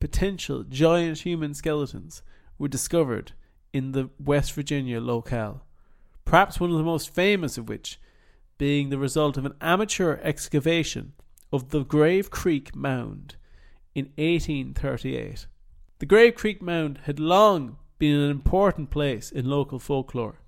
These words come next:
but this was the first time anyone had dared to unearth its secrets. It's said that at the center of the mound, the group found yet another giant skeleton, with some suggesting that the mound itself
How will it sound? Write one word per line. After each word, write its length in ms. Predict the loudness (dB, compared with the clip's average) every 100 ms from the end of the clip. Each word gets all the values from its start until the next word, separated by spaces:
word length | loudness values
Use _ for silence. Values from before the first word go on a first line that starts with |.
| -8
but 140 | -4 -2
this 200 | 0 -2
was 120 | -4
the 80 | -2
first 360 | 2 2 2
time 220 | -2 -2 -4
anyone 460 | 0 2 2 0
had 200 | -4 -4
dared 440 | 0 0 0 -4 -12 -10
to 140 | -6
unearth 420 | -4 -4 -8 -8 -12
its 160 | -10
secrets. 580 | -6 -6 -6 -16 -18 -20 -20 -20 -20 -20 -20 -20 _ _ -16 -10
It's 180 | -8
said 360 | 0 4 4 2
that 120 | -6
at 100 | -8
the 60 | -8
center 340 | -4 -4 -4
of 60 | -4
the 80 | -2
mound, 480 | -2 -2 -4 -12 -16 -18 -20 -10
the 80 | -6
group 300 | 2 0 0
found 320 | -4 -4 -4
yet 220 | -4 -4
another 560 | -4 -2 -2 -2 -4 -10 _
giant 420 | -2 -2 -2 -6
skeleton, 580 | -6 -4 -2 -4 -10 -18 -20 _ -20 -20 -20 -10
with 160 | -8 0
some 180 | 0
suggesting 480 | 0 -2 -2 -2 -2
that 120 | -6 -4
the 100 | -2
mound 340 | 2 2 0
itself 580 | -4 0 2 2 -2